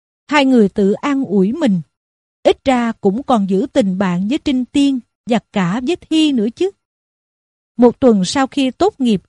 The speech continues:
cả lớp nhận được giấy về Minh Hải. Ngày lên xe thiếu Lan, Hữu, Phi, Yến.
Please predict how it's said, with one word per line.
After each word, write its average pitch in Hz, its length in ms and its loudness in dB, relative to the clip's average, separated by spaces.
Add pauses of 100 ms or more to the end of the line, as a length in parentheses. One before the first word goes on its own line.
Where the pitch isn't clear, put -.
(340)
cả 233 120 2
lớp 320 220 4
nhận 220 240 0
được 226 200 2
giấy 269 440 0
về 233 180 2
Minh 262 260 0
Hải. 226 460 -4 (600)
Ngày 240 280 4
lên 262 220 4
xe 277 280 -2 (140)
thiếu 359 140 0
Lan, 285 380 0 (220)
Hữu, 214 320 4 (200)
Phi, 302 300 2 (120)
Yến. 285 220 2